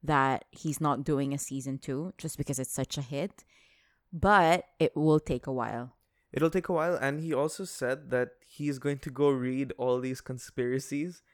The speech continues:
Speaker 2: that
Speaker 1: He
Speaker 2: is
Speaker 1: said
Speaker 2: there on
Speaker 1: that?
Speaker 2: the internet just
Speaker 1: And
Speaker 2: so
Speaker 1: he'll
Speaker 2: he
Speaker 1: feed
Speaker 2: could
Speaker 1: off
Speaker 2: see
Speaker 1: of that?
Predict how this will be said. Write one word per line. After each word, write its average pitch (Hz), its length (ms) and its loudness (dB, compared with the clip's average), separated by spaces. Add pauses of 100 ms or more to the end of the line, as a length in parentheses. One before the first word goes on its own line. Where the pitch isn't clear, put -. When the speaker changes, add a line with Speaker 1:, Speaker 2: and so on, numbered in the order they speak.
(320)
Speaker 2:
that 123 120 2
Speaker 1:
He 254 60 8
Speaker 2:
is - 40 6
Speaker 1:
said 190 120 6
Speaker 2:
there 135 100 8
on 190 80 10
Speaker 1:
that? - 80 8
Speaker 2:
the 131 80 6
internet 135 560 -2
just 147 160 0
Speaker 1:
And 202 80 4
Speaker 2:
so 196 60 8
Speaker 1:
he'll 185 80 10
Speaker 2:
he 165 100 6
Speaker 1:
feed 196 80 2
Speaker 2:
could 160 120 8
Speaker 1:
off 160 120 6
Speaker 2:
see 180 140 2
Speaker 1:
of - 40 4
that? 156 320 4